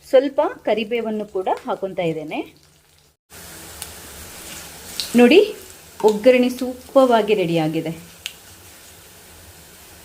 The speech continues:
ಈಗ ನಾವಿದಕ್ಕೆ ತೊಂಡೆಕಾಯಿಯನ್ನ ಹಾಕೋಬಹುದು. ಉರಿಯನ್ನ ಸ್ವಲ್ಪ ಕಮ್ಮಿ ಇಟ್ಕೊಂಡೆ ಈ ತೊಂಡೆಕಾಯಿಯನ್ನ ಹಾಕೊಳ್ಳಿ.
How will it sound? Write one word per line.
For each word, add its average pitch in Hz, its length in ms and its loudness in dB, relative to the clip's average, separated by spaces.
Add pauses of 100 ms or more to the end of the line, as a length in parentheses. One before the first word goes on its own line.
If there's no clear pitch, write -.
(120)
ಈಗ 269 260 6 (200)
ನಾವಿದಕ್ಕೆ 226 560 0
ತೊಂಡೆಕಾಯಿಯನ್ನ 214 760 2
ಹಾಕೋಬಹುದು. 190 1000 -2 (1800)
ಉರಿಯನ್ನ 302 420 8
ಸ್ವಲ್ಪ 254 300 0
ಕಮ್ಮಿ 247 420 0
ಇಟ್ಕೊಂಡೆ 294 440 0
ಈ 285 100 2
ತೊಂಡೆಕಾಯಿಯನ್ನ 208 760 -2
ಹಾಕೊಳ್ಳಿ. 185 520 -2